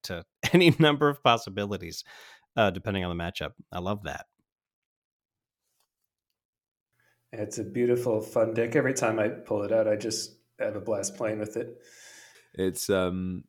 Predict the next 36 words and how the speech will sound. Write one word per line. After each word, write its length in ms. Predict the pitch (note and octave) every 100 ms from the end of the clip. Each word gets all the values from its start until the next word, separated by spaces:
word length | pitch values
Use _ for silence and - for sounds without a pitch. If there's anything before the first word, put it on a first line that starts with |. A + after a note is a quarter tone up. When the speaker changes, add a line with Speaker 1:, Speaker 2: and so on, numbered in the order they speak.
| _
Speaker 3:
it's 200 | G#2 G2+
got 220 | - F#2+
some 260 | - G2 G2
really 320 | G2+ G2+ F#2+
tasty 500 | F#2 G#2+ F#2+ - F#2
combos 580 | E2+ F#2+ F2+ F#2 F#2+ F#2
in 140 | F#2
it. 160 | F#2 - _ _
Some 280 | - G2 F#2+
really 560 | F2+ G2 F#2 F2 F2 -
tasty 460 | - F2+ E2+ - E2+
combos. 560 | - F2 E2+ E2 E2 - _ _ _ _ - _ _ -
And 80 |
I 60 | B2
think, 200 | B2+ B2+
Zach, 320 | A#2 G2 -
as 140 | G2 F#2+
you 80 |
said, 320 | F#2+ - G2+ F2
it's 200 | G2 -
just 520 | - C3 G#2 - -
that 220 | F#2 E2+ - _ _ _ _ _ _ _ _ _ - -
adaptability 960 | G#2 B2 F#2 - F#2 G#2+ A2+ A#2+ F#2+
to 140 | - -
different 380 | G2+ - F#2
scenarios. 880 | - F#2+ F#2 G#2+ A#2 F#2+ - E2+ - - - - _ _
Um, 760 | F#2 F2 E2+ E2+ E2+ E2+ F2 -
I 100 | F2+
get 220 | G2 G2 -
the 60 |
feeling 340 | - G2+ F#2+ F#2
it 140 | -
would 160 | F#2 E2+
be 160 | F#2+
a 40 | E2+
di-, 200 | G2